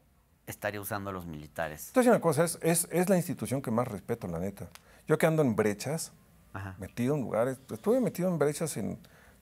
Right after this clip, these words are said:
Speaker 2: dos mil once en Coahuila, en Tamaulipas, cuando estaba recio, carnal. Si te paraban los municipales decías, "Ya valí madres". Si te paraba el estatal decías, "La puedo liberar". Te paraban los soldados, nunca, jamás le he temido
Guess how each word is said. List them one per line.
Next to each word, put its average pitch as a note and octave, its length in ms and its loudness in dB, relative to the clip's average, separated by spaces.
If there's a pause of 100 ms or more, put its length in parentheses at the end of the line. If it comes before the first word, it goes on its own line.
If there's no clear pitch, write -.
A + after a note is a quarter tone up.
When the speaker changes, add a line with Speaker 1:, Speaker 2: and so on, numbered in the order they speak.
Speaker 2:
dos G2+ 140 -4
mil C3+ 220 0
once B2 280 2
en F#2 80 -8
Coahuila, G#2+ 460 -6
en F#2+ 100 -8
Tamaulipas, A2 880 -2
cuando F#2+ 220 -8
estaba - 360 0 (600)
recio, C3 360 0
carnal. E2 280 -8 (640)
Si - 120 -8
te A2+ 100 0
paraban E3+ 340 6
los C#3+ 100 0
municipales A#2+ 520 0
decías, A#2 260 -4
"Ya A2 100 2
valí G2 200 2
madres". F#2 480 -4 (640)
Si - 120 -8
te - 100 -4
paraba B2 360 6
el A2+ 80 0
estatal G#2+ 420 -4
decías, A2 260 -6 (380)
"La - 100 0
puedo B2 220 0
liberar". G#2+ 380 -2 (300)
Te - 100 -6
paraban D3+ 260 4
los B2+ 100 -2
soldados, B2 480 0 (140)
nunca, G#3 500 2 (200)
jamás A#2 500 -4
le A2 80 -4
he A2 40 -2
temido G#2 380 -6